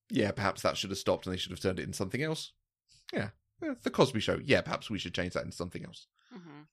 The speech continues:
Speaker 1: If, if it turned out Nancy Myers was hugely problematic in some way, yes, this film would probably be put on a shelf and never picked up again.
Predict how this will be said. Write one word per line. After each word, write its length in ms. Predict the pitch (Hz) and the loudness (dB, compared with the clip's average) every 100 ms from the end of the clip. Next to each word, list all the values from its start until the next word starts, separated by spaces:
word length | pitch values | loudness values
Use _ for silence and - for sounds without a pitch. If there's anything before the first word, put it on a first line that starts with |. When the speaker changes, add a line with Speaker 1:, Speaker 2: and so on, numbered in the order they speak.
| _ _ _ _ - | _ _ _ _ 4
Speaker 1:
If, 200 | 165 - | 4 6
if 180 | 143 147 | 6 6
it 120 | 135 | 6
turned 220 | - 123 117 | 6 8 10
out 200 | 113 107 | 8 8
Nancy 260 | 110 110 | 4 4
Myers 380 | 117 104 95 92 | 2 2 2 0
was 140 | 95 | -2
hugely 240 | 95 87 87 | -2 -2 -2
problematic 480 | 92 90 82 - 90 | 0 0 -2 -4 -6
in 100 | 90 | 0
some 180 | 92 | 0
way, 120 | 92 90 | 2 0
yes, 260 | 87 85 | 0 -2
this 140 | 92 - | -6 -4
film 180 | 90 | -4
would 100 | 90 | -4
probably 220 | 87 87 92 | -6 -4 -2
be 140 | 90 | -2
put 160 | - - | -2 -4
on 60 | |
a 40 | 90 | -2
shelf 240 | 87 85 | -2 -2
and 60 | 90 | -4
never 120 | 90 | -8
picked 220 | - - | -8 -8
up 120 | - | -8
again. 200 | - - | -10 -16